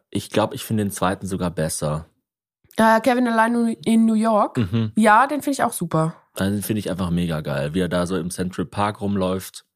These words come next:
Speaker 2: Kommt da nicht Trump auch
Speaker 1: Ja,
Speaker 2: vor?
Speaker 1: genau, trifft Trump. Aber einfach so, dass er alleine in so einem Fünf-Sterne-Hotel ist und voll abgeht. Das ist schon nice.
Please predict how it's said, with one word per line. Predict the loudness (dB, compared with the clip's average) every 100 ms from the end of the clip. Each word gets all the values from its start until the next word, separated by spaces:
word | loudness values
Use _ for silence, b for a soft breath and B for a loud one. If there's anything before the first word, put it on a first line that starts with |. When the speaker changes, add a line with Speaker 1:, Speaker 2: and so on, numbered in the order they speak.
| _
Speaker 2:
Kommt | -2 2
da | 2
nicht | 0 -2
Trump | 2 2 2 0
auch | 0
Speaker 1:
Ja, | 2 2
Speaker 2:
vor? | 2 0 -2 _ -4
Speaker 1:
genau, | 0 0
trifft | -2 -8 -8
Trump. | -2 2 2 0 -8 B B B B B 0
Aber | 2
einfach | 2 2 0
so, | 0
dass | 0 0
er | 0
alleine | 2 2 2 2 0
in | -2
so | -2
einem | -2 -4
Fünf-Sterne-Hotel | -6 -6 -2 0 0 -2 -4 -2 -2
ist | -2 -6 -6
und | -6 -6
voll | -4 -2 -2
abgeht. | -4 -6 -4 -4
Das | -8 -16 -14
ist | -10
schon | -6 -4 -4
nice. | -6 -6 -10